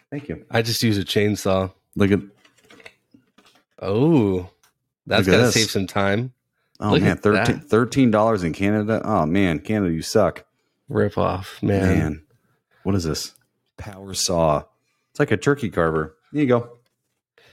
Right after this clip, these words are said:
Speaker 2: You're gonna have to give us a review
Speaker 1: Thank
Speaker 2: once
Speaker 1: you.
Speaker 2: you slice it open.
Speaker 1: I'll give you a review. Maybe we'll have my kids do it. My kids have been dying to do, like, a kids episode.
Speaker 2: Oh, that'd be cool.
Speaker 1: Like,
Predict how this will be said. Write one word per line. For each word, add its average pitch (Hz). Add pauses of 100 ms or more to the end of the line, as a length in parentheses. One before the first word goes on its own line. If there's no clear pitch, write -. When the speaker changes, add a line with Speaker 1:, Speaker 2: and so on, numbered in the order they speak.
(140)
Speaker 2:
You're 117
gonna 123
have 127
to 120
give 113
us 110
a 107
review 104
Speaker 1:
Thank 113
Speaker 2:
once 107
Speaker 1:
you. 107
Speaker 2:
you -
slice 110
it 110
open. 117
Speaker 1:
I'll 101
give 104
you 101
a 92
review. 90 (240)
Maybe 104
we'll 123
have 120
my 95
kids 98
do 85
it. 78
My 90
kids 131
have 104
been 92
dying 90
to 90
do, 85
like, 80
a 78
kids 80
episode. 87 (360)
Speaker 2:
Oh, 107
that'd 127
be 147
cool. 113 (420)
Speaker 1:
Like, 82